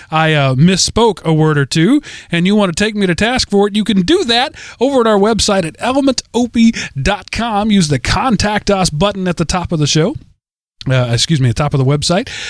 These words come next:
or you can do as Door did, leave us a voicemail. You can do that by calling five five nine, I am Opie anywhere in the continental North America,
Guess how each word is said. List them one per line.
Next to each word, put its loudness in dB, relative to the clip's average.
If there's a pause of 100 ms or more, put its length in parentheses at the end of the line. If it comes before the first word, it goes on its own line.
(140)
or 2
you 0
can -2
do 0
as -2
Door 2
did, 0
leave 2
us 2
a 2
voicemail. 0 (320)
You -6
can -2
do 2
that 0
by 2
calling 0
five 0
five 0
nine, 0
I 0
am 0
Opie -2
anywhere 2 (280)
in 2
the 2 (120)
continental 2
North 2
America, 0